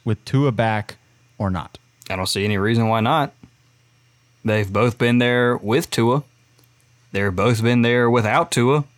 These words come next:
Speaker 2: So, yeah, I think that will continue. I don't know about top seven. One of 'em is gonna drop out. I'm more likely Jaylen Waddle will not stay a top seven wide receiver, but he's still top fifteen at worst,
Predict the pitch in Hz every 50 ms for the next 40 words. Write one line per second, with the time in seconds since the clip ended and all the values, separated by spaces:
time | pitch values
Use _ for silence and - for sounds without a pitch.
0 | _ _ _ - - - - 107 101 98 98 98 95 95 90 90 90 90 87 87
1 | 87 90 90 110 123 107 - _ _ _ _ _ _ - - - - - - 101
2 | 101 113 113 104 98 107 110 92 107 101 - 101 117 110 104 95 85 - _ -
3 | - - - _ _ _ _ _ - - 143 160 170 165 156 143 151 139 - 143
4 | 131 - - - 139 127 131 135 139 143 143 - _ _ _ - _ _ _ _
5 | _ _ _ _ _ _ _ _ - 104 101 113 127 135 135 135 120 131 131 131
6 | 131 131 123 110 110 123 117 110 104 117 120 117 - 120 117 120 120 120 - -
7 | - 104 101 98 101 107 110 107 107 107 104 107 101 98 104 104 98 98 95 95
8 | 95 98 107 113 117 113 110 113 117 110 101 101 98 101 110 - - _ _ _
9 | _ _ _ - - - - - - 101 104 104 98 90 - 104 104 - - 113
10 | 101 98 98 101 98 101 104 101 98 - 110 107 110 110 110 107 107 - _ _
11 | _ _ _ _ _ _ _ _ _ _ _ _ - - 110 104 90 85 104 110
12 | 110 - - 120 107 95 - - 113 104 - - - 110 101 - - 113 113 113
13 | 107 104 104 113 - 107 101 - 92 95 113 117 110 - - - -